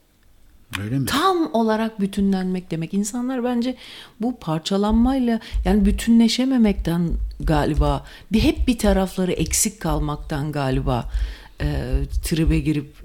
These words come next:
Speaker 2: intihar ediyor. Şu tribe girene kadar güzel gidiyordu her şey. <laughs> Galiba o yüzden insanlar kendini öldürerek intihar süsü veriyor.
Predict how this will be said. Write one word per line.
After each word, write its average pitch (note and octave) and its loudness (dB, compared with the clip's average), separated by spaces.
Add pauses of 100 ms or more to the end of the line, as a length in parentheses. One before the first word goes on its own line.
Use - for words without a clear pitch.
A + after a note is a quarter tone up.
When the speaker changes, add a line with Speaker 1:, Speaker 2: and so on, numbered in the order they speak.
(120)
Speaker 2:
intihar C#3+ -2
ediyor. C3 -4 (160)
Şu - 0
tribe A3+ 4
girene A#3+ 2
kadar A#3 0
güzel G#3 0
gidiyordu D#3+ 0
her C#3+ 0
şey. F#3+ 0 (800)
<laughs> - -4
Galiba D4+ -4
o G#3+ 0
yüzden C4 2
insanlar D#3+ 0 (140)
kendini F3 4
öldürerek D#3+ 2
intihar D3+ 2
süsü D3 -4
veriyor. C3+ -2